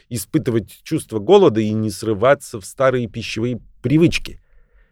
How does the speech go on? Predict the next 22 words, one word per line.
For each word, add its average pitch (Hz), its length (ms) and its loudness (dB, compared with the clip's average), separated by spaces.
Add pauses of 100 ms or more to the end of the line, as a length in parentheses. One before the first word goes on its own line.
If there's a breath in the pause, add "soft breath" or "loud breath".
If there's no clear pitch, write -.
(120)
Ирония 80 320 -2
в - 80 -12
том, 95 200 2
что 98 160 -2
когда 95 300 4
я 92 320 2 (100)
сидел 107 400 2
на 92 120 0
низкожировой 92 680 -4
диете, 95 440 -8
то 95 100 -8
постоянно 156 540 -4
испытывал 165 440 0
муки 151 300 -2
голода. 92 640 0 (600)
Теперь 92 500 0
же 87 200 0
прислушиваться 135 680 -4
к - 60 -16
телу 151 280 0
стало 90 300 -4
выгодно, 104 540 0